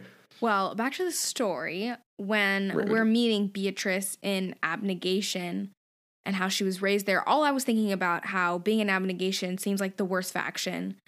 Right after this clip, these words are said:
Speaker 1: Like,
Speaker 2: <laughs>
Speaker 1: you're literally taught that other people are more important than you. Like,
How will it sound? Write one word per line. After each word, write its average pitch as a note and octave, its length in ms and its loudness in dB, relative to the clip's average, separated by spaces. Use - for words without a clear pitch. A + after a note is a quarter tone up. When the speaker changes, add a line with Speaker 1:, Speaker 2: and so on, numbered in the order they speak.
Speaker 1:
Like, F#3+ 220 2
Speaker 2:
<laughs> - 100 -6
Speaker 1:
you're A#3 260 6
literally C4 440 4
taught A3 300 0
that G3 100 2
other F#3+ 180 0
people G3+ 300 -2
are F#3+ 100 2
more F#3 240 0
important F#3+ 520 -2
than F3+ 140 -2
you. F3 340 -6
Like, F3+ 400 -4